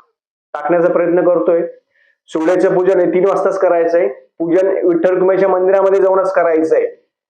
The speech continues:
लक्षात ठेवा. खूप जण म्हणणार, "दादा, मग आम्ही या मंदिरात जातो, त्या मंदिरात जातो." नाही,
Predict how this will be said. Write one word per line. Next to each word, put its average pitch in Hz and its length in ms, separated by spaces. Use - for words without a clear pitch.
लक्षात 175 300
ठेवा. 156 200
खूप 170 140
जण 185 120
म्हणणार, 170 340
"दादा, 180 160
मग 180 80
आम्ही 175 260
या 156 120
मंदिरात 175 400
जातो, 175 280
त्या 180 160
मंदिरात 175 320
जातो." 175 320
नाही, 170 360